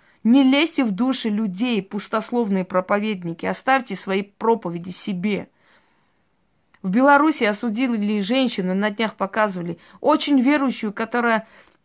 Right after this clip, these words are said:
э, била своего ребёнка и пыталась задушить.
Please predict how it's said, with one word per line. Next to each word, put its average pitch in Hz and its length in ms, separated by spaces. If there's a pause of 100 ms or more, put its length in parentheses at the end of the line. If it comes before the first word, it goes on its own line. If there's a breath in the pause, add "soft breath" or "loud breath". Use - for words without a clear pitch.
э, 196 120
била 240 380
своего 220 320
ребёнка 226 640 (220 soft breath)
и 226 60
пыталась 269 440
задушить. 226 840